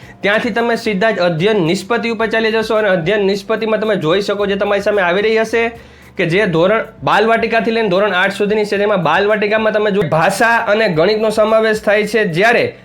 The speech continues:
અંગ્રેજીમાં ધોરણ એકથી પાંચ, ધોરણ છ, સાત અને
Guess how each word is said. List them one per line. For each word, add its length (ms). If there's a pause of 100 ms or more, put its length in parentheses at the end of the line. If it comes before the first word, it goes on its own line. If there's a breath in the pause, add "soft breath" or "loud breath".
(220 loud breath)
અંગ્રેજીમાં 800
ધોરણ 280
એકથી 480
પાંચ, 400
ધોરણ 420
છ, 380
સાત 440
અને 140